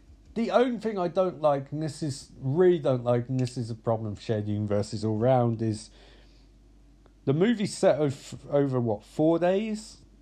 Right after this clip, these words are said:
Four days where weird shit's going on in the city, end of weird shit, and none of the Justice League get involved. This is set after Batman versus Superman, and, like, okay, Superman's dead.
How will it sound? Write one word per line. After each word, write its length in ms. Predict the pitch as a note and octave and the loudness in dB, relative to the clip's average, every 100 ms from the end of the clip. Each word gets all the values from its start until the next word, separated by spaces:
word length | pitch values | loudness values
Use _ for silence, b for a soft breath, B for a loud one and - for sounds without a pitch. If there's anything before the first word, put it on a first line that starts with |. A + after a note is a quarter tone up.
| _ _ _ _ _ | _ _ _ _ _
Four 320 | - G3+ G#3 | 0 4 4
days 420 | F#3+ F3+ F3 E3+ - | 4 2 2 2 -2
where 280 | D#3 D3 B2 - - | 0 0 -2 -12 -6
weird 340 | C3 D#3 F3+ | 2 4 4
shit's 280 | - F#3 B2+ | 2 0 2
going 220 | F3 D#3+ | 2 2
on 140 | D3 C#3+ | 0 -2
in 60 | |
the 60 | B2+ | -4
city, 380 | - D3+ C3 C3+ | 0 0 2 2
end 240 | D3 E3 | 2 0
of 140 | D3+ A#2 | -4 0
weird 320 | C3 B2+ B2+ | 2 2 0
shit, 360 | - D3+ C#3+ b b b b _ | 0 0 0 b b b b _
and 280 | C3+ D3 D3+ | -2 -2 0
none 200 | D3+ D#3+ | 0 -2
of 100 | D3+ | -4
the 100 | F3 | -4
Justice 400 | C3 E3 E3 - | 0 -2 -2 -6
League 180 | D#3+ D#3 | -6 -4
get 120 | D#3+ | -4
involved. 560 | F3 E3+ F#3 G3 F#3 - | -2 0 0 0 -6 -6
This 220 | F#3 F#3 | -4 -4
is 100 | F3+ | -6
set 260 | - F3+ E3+ | -4 0 2
after 340 | D#3+ D#3+ D#3+ E3 | 4 2 0 -4
Batman 440 | D#3+ D3+ C3 D3 | 2 2 0 -6
versus 200 | C#3 C#3 | -6 -6
Superman, 440 | - E3+ C3 C3 B2+ | -4 -2 0 -2 0
and, 120 | C#3+ | 0
like, 220 | D3 C#3 - - | -2 -4 -10 -2
okay, 340 | C#3+ C#3 B2 | 0 2 0
Superman's 580 | A#2 D3+ C3 B2+ A#2 - | 0 -4 0 0 -2 0
dead. 320 | D3 A2+ F2+ | 2 2 -2